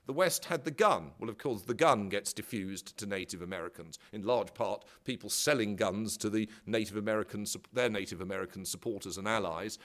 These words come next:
and to, in order to win allies. The West has shipping. Well, the Native Americans do not have the equivalent, but of course, shipping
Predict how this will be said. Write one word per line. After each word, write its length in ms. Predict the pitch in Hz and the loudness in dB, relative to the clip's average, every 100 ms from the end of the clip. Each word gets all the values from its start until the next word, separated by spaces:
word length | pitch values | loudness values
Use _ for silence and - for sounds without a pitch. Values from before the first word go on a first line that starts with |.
| - - | -14 -10
and 140 | 98 | -8
to, 180 | 107 120 | -6 -4
in 80 | 120 | -4
order 180 | 104 87 | -4 -4
to 80 | |
win 200 | 101 113 | 0 0
allies. 460 | 92 80 82 82 - - - | 0 -4 -6 -8 -12 -18 -4
The 80 | 151 | 4
West 300 | 208 226 - | 6 6 2
has 220 | 196 175 | 0 0
shipping. 520 | - - 233 - 71 65 - | 0 0 0 0 -6 -8 2
Well, 340 | 165 165 143 - - | 4 6 4 -6 -8
the 80 | 147 | 0
Native 280 | 233 285 | 0 0
Americans 520 | 247 185 185 196 180 131 | 0 0 0 -4 -10 -6
do 240 | 208 214 | -4 -2
not 240 | 127 98 | -2 -4
have 240 | - 90 - | -6 -8 -6
the 80 | 90 | -8
equivalent, 480 | - 90 87 87 - | -6 -8 -8 -14 -10
but 100 | 143 | -6
of 60 | |
course, 140 | 175 160 | -4 -4
shipping 540 | - 240 - 104 | -2 -4 -2 -2